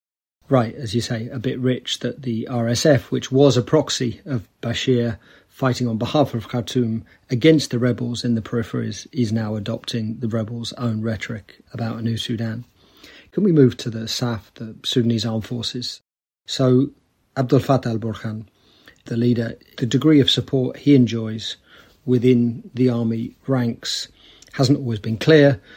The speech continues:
The army's performance has been generally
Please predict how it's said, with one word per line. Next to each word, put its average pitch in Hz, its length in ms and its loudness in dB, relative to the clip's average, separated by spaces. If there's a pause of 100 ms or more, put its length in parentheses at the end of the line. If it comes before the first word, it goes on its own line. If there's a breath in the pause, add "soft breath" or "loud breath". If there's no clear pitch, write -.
(360 loud breath)
The 123 360 -2 (120)
army's 123 300 4
performance 139 640 4
has 117 140 -2
been 117 340 -2
generally 117 560 0